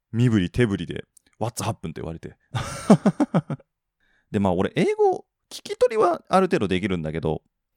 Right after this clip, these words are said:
喋るのができないから、まあ、Google翻訳を使ってさ、えー、まあ、「自然災害が起こっちゃってます。新幹線が動きません。」みたいな感じでこう、なんか聞いてきてくる英語に対して、聞き取りはできて、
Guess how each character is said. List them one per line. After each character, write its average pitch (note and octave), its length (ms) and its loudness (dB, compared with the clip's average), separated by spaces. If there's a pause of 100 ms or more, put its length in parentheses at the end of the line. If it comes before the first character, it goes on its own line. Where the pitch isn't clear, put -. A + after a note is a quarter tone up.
(180)
喋 F4+ 360 -2
る F#4 60 2
の F#2 80 0
が D#2 100 -6
で E2+ 120 0
き - 80 0
な F2 100 0
い D#2 80 -4
か - 80 -6
ら、 D#2+ 220 -4 (340)
ま G#2+ 120 -2
あ、 G2 40 -2
Google F3+ 380 2
翻 D3 240 0
訳 E2 180 -6
を D#2 60 -4
使 - 200 -12
っ E2 100 -8
て E2+ 120 -6
さ、 F2 260 -6 (200)
え - 280 -14
ー、 - 20 -12
ま D2+ 80 -10
あ、 - 20 -12
「自 F#2+ 160 -10
然 F2+ 160 -6
災 F#2 220 -4
害 E2 120 -6
が D2 80 -8
起 D#2 60 -12
こ F#2 100 -4
っ - 100 -2
ち - 100 -12
ゃ D2 40 -8
っ - 40 -16
て - 140 -16
ま D#2+ 140 -8
す。 A2 360 -2 (520)
新 D#2+ 220 -12
幹 E2+ 120 -6
線 F2+ 100 -8
が D#2+ 100 -4
動 E2+ 160 -2
き G2 140 -6
ま F#2 140 -2
せ G2+ 180 -2
ん。」 G#2 280 -2
み D#2 100 -8
た C#2+ 120 -12
い - 20 -10
な D2 80 -10
感 D2+ 140 -12
じ D2+ 100 -16
で D2 80 -10
こ D2+ 400 -10
う、 - 60 -20 (380)
な G2+ 80 -10
ん - 20 -14
か D2+ 100 -16
聞 D3 140 -6
い - 60 -8
て D3 100 -6
き - 140 -18
て - 120 -20
く F#3 120 -2
る D#3 340 -2
英 G3+ 200 2
語 A3 100 -2
に G#3+ 100 -4
対 G3+ 300 -2
し - 120 -12
て、 F#3 340 -4 (140)
聞 - 120 -16
き - 80 -14
取 E4+ 100 2
り - 40 4
は C#3+ 40 4
で A2+ 100 0
き - 160 -12
て、 - 340 -6